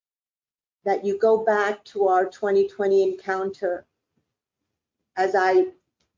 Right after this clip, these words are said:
constantly pull things from there. So I'm going to remind you of some important words from Saint Augustine. He said,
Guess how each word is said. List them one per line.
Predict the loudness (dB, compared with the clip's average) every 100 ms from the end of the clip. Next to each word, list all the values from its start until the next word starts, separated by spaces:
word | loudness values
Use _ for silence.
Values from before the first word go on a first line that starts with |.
| _
constantly | -4 0 0 0 0 0 -2
pull | _ 4 4
things | 4 0 0 -6
from | -2 0 2
there. | 2 0 -4 -10 _ _ _ _ _ _ _ _ _ _ _ _ _ _ _ _ _ _
So | -4 4 4 4 -2 -2
I'm | 0
going | 2 2 0
to | -2
remind | -2 -2 0 0 0 0
you | 0
of | 0
some | 0 0
important | -2 -2 0 2 2 2
words | 4 4 2 -4
from | -8
Saint | -8 -6 -4 -4 -8 _ _ _ -6
Augustine. | -4 0 -2 -4 -8 -6 -6 -8 _ _ _ _ _ _ _ _ _ _ _ _ _ _ _ _ _ _ _ _
He | -6 -6
said, | -2 2 2 2 -2